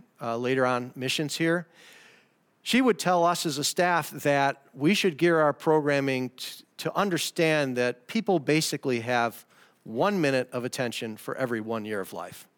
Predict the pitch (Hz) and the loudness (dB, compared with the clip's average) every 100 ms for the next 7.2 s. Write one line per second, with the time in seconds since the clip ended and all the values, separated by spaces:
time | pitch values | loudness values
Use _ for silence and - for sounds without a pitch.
0 | _ _ _ _ _ _ _ _ _ _ | _ _ _ _ _ _ _ _ _ _
1 | _ _ - 147 180 214 208 165 170 156 | _ _ -2 0 2 0 0 -2 0 0
2 | 131 - 127 110 117 92 80 - 123 135 | 0 -2 -6 -4 -8 -8 -10 -10 -6 -6
3 | - _ _ - 147 160 160 143 117 143 | -6 _ _ -4 0 0 0 -2 -4 0
4 | 139 120 113 113 104 107 104 98 - - | 0 0 -2 -2 -2 -2 -2 -6 -12 -12
5 | 104 110 101 - 104 - 92 95 104 - | -10 -10 -10 -8 -8 -8 -12 -10 -8 -8
6 | 113 113 92 - 120 120 117 95 98 76 | -6 -4 -6 -4 -2 0 -2 -4 -8 -8
7 | - | -12